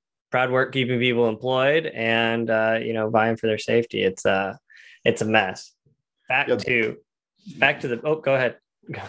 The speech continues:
Speaker 2: Uh, I'm sorry. The good point that we didn't fire anyone. We actually, like, starting, like, we kept all the team and now actually starting to grow, which is, like, really rare because we already worked with,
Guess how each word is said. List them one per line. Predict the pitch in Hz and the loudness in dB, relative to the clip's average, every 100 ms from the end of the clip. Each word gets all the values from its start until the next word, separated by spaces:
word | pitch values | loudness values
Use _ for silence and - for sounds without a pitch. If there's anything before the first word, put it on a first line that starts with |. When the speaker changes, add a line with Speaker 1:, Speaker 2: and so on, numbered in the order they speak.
| - - - - | -16 -20 -6 -4
Speaker 2:
Uh, | - | -2
I'm | 113 | -2
sorry. | 110 104 92 | 2 2 2
The | 117 | 0
good | 104 147 - | 2 2 2
point | 120 117 107 | 2 2 0
that | 101 | 0
we | 98 98 | 0 2
didn't | 101 95 | 2 0
fire | - 87 98 98 | 0 2 2 0
anyone. | 92 92 87 87 87 85 | -2 -2 -2 -2 -4 0
We | 90 | 2
actually, | 87 - - 85 82 | 2 0 -2 0 0
like, | 82 80 | -2 -4
starting, | - 85 82 87 82 | 0 2 0 -4 -4
like, | 104 85 - | -2 -2 -4
we | 98 | -8
kept | - 95 90 - | -2 -2 -2 -2
all | 87 - | 0 0
the | 85 | -2
team | - 98 82 | -2 -2 0
and | 82 | -4
now | 85 85 85 | -4 -4 -4
actually | 85 - 82 | -6 -4 -4
starting | - 85 85 | -2 -2 -4
to | - | -6
grow, | 82 90 92 95 78 80 | -2 0 4 2 2 0
which | 90 - | 0 0
is, | 80 - | -6 -2
like, | 85 - | -2 0
really | 101 95 87 | 2 2 2
rare | 87 90 101 104 - - - | 2 2 2 -2 -12 -12 -4
because | - 107 104 - - | 4 4 4 -8 -4
we | 98 98 95 | 0 2 0
already | 98 92 92 85 | 0 0 2 0
worked | 90 90 - - | 2 0 -2 -8
with, | 85 | -8